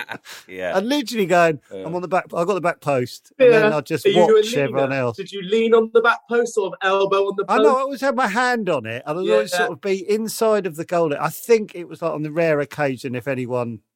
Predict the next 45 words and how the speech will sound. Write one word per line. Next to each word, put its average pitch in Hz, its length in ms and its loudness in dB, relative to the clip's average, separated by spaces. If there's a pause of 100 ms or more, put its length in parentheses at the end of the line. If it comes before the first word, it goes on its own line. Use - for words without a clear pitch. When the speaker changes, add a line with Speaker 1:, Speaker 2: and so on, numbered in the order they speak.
(140)
Speaker 2:
did 127 180 -10
get 123 180 -10
a 110 40 -10
header, 110 400 -6
I 107 80 -6
was 107 160 -14
meant 117 280 -12
to, 107 180 -16 (160)
but 151 160 -6
I 151 80 0
never 175 320 -2
Speaker 3:
Sort - 100 0
of 165 40 -2
a - 40 2
Speaker 2:
did 165 100 -2
Speaker 3:
near 165 100 6
Speaker 2:
anything. 131 320 0
Speaker 3:
post 143 180 0
Speaker 2:
I 135 40 -2
just 135 200 -2
Speaker 3:
flick. 123 80 -4
Speaker 2:
stood 165 240 -4
there 131 260 2
and 127 120 -4
then 127 240 -4 (440)
sort 151 260 -6
of 123 220 -8 (200)
shout - 380 -8
something 120 280 -12
like, 120 260 -10
"Get 185 160 2
your 147 120 4
head 139 180 2
on 113 140 -2
it." 113 300 -8
Speaker 3:
<laughs> - 60 -20
Yeah, 202 340 0
yeah. 185 360 4
Speaker 2:
And 123 120 -14
that 131 120 -8
was 113 100 -8
Speaker 3:
Go 139 200 2
Speaker 2:
it. 135 60 -4
Speaker 3:
on, 123 40 -10
lads. 113 480 -10